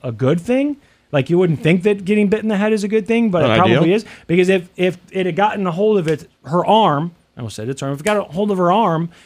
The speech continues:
Speaker 1: then it might have gotten a better grip and been able to, it was a nine-foot gator. I don't know how big that is. I mean, I
Speaker 2: Pretty
Speaker 1: know it's
Speaker 2: big.
Speaker 1: nine feet, but to see it compared to others,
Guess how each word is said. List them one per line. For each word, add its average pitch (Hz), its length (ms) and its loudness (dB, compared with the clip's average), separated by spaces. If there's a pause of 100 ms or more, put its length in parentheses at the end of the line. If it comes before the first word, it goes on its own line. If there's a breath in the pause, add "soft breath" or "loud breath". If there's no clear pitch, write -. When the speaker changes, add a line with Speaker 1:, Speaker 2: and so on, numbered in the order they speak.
(120 soft breath)
Speaker 1:
then 165 140 2
it 165 80 -2
might 170 100 4
have 170 80 2
gotten 175 160 0
a 156 60 0
better 165 240 2
grip 165 320 0
and 151 120 -2
been 147 120 2
able 151 220 0
to, 135 40 -6
it - 80 -12
was 180 140 0
a 202 60 2
nine-foot 214 540 2
gator. 165 220 0
I 165 80 4
don't 165 80 -2
know 160 80 -6
how 156 140 -2
big 143 280 -2
that 147 180 2
is. 135 200 -2
I - 40 -10
mean, 139 100 -2
I - 40 0
Speaker 2:
Pretty - 120 2
Speaker 1:
know 123 60 2
it's - 80 2
Speaker 2:
big. 196 80 2
Speaker 1:
nine 175 120 0
feet, 190 240 -2
but 143 220 -2 (320 soft breath)
to 156 100 -4
see 180 280 2
it 175 180 -2 (120)
compared 165 360 2
to 156 120 0
others, 156 460 0